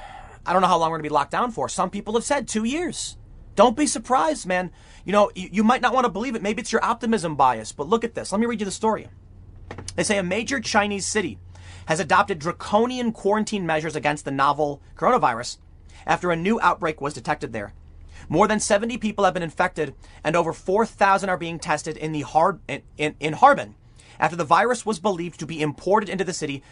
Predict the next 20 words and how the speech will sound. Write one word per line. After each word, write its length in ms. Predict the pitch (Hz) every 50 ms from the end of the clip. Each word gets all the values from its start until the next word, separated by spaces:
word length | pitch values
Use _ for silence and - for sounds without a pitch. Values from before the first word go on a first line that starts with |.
| - - - -
by 100 | 151 147
a 80 | 143 143
student 480 | - - - 254 220 135 95 - - - - - -
who 80 | 156
had 80 | 156 151
returned 400 | 151 156 - 175 170 175 175 151
from 240 | - - 165 156 151
New 120 | 151 156
York, 340 | 156 139 135 123 123 123 -
according 360 | - 131 - - 131 120 113 107
to 80 | 120
media 220 | 143 180 196 185 147
reports. 440 | 117 - - 107 90 - - - - - - - - - - - - - - -
Officials 560 | - - 202 196 - 226 220 214 - - - - - - - - - - -
have 280 | - 170 165 131 123
banned 360 | 113 156 165 196 226 240 - 127
gatherings 560 | 156 165 170 180 170 147 127 104 101 101 -
and 180 | - 135 143 117 117
ordered 320 | 151 185 196 208 - -
communities 520 | - 185 180 214 233 220 240 226 - -